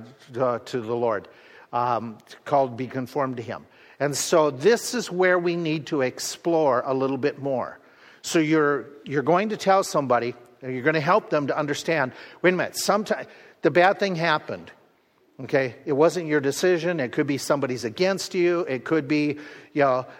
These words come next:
uh, whatever these reasons. And this brings us back to why we need to respond right. Okay, because God may, even like in, in Paul's case, Satan's was the, the messenger from Satan, but God was gonna bring some good out of it.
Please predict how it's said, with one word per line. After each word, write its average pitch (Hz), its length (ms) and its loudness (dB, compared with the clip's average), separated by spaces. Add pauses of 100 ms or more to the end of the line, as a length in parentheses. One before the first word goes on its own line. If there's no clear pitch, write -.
uh, 127 440 2
whatever 160 420 4
these 175 220 -2
reasons. 131 580 -4 (520)
And 143 200 -4
this 226 240 6
brings 233 380 0
us 175 200 2
back 170 420 2
to 135 460 0 (120)
why 139 280 6
we 180 140 -2
need 147 220 -2
to 131 80 -6
respond 117 560 -4
right. 123 340 -2 (800)
Okay, 147 160 0
because 135 380 0
God 170 500 4
may, 156 360 0
even 220 580 0
like 196 260 0
in, 156 320 -2
in 139 220 -2
Paul's 180 340 0
case, - 340 -6 (440)
Satan's 185 800 -2
was 143 180 0
the, 135 240 -2
the 123 120 -2
messenger 160 520 -2
from 185 160 -4
Satan, 139 460 -2
but 123 280 -6
God 147 360 4
was 170 200 -4
gonna 139 280 -2
bring 127 320 -4
some 143 240 -6
good 175 200 0
out 117 220 0
of 101 100 -12
it. 85 200 -14